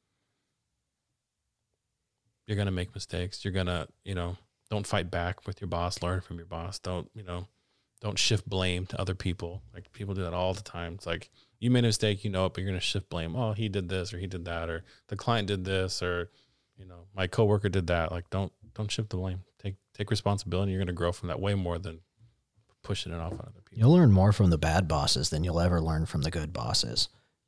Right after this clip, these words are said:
Speaker 2: Those memories will stick. The, the good bosses do subtle things, the bad bosses make huge mistakes and you're like, "I ain't never gonna be that way." Um, I, I'd go along the same lines, like, take ownership. Um,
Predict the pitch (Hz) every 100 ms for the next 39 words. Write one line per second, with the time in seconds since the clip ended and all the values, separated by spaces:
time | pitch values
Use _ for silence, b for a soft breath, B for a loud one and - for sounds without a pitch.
0 | - 107 104 104 107 123 101 90 85 -
1 | 110 - 104 90 104 101 - 120 98 135
2 | 123 101 80 82 - 76 - 87 78 -
3 | - - - - b b b 101 107 120
4 | 113 85 71 - - 90 76 - 110 104
5 | 87 - - 92 - 80 76 90 98 87
6 | 69 80 82 95 95 95 95 98 95 101
7 | 98 117 85 87 85 - b b b b
8 | - 104 95 92 - 104 101 107 95 98
9 | 92 87 - _ 113 101 95 92 95 -
10 | 90 - 90 87 85 92 95 87 82 _
11 | - 98 92 95 117 - 143 - _ _
12 | _ _ _ - 104 92 85 78 71 90